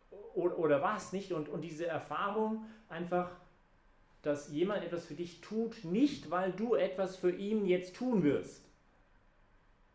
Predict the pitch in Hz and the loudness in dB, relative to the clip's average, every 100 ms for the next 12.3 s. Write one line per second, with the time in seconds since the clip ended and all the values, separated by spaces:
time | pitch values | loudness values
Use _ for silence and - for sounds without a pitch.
0 | _ _ _ _ _ _ _ _ _ _ | _ _ _ _ _ _ _ _ _ _
1 | _ _ _ - - - - _ _ 170 | _ _ _ -4 -4 -6 -20 _ _ -2
2 | 160 - - 175 156 220 233 208 202 196 | -2 -8 -12 -6 -2 0 0 0 0 -2
3 | 190 - 185 156 180 220 190 175 175 156 | -2 0 0 4 2 2 0 -2 -2 -2
4 | 147 151 143 135 180 196 196 160 139 135 | -2 -4 0 6 10 10 8 4 0 -2
5 | 139 - - - - _ _ _ _ _ | -4 -4 -14 -20 -20 _ _ _ _ _
6 | _ 180 - 185 - 156 156 156 196 233 | _ -10 -6 -8 -8 -2 -2 2 2 2
7 | - 202 202 - 131 131 156 202 208 208 | 2 4 4 2 -6 -2 -2 0 -2 -4
8 | 175 165 175 175 180 131 135 131 113 120 | -4 -6 -6 -6 -6 -6 -6 -6 -4 -2
9 | 156 254 294 - - - - - - - | 0 -2 -4 -8 -20 -20 -20 -20 -20 -8
10 | 160 170 160 202 226 220 220 202 202 185 | -4 -2 2 2 2 0 -2 -2 -2 -2
11 | 180 175 165 151 160 147 131 - 214 254 | -4 -2 -4 -4 -4 -4 -4 -4 -2 0
12 | 180 117 | 0 -2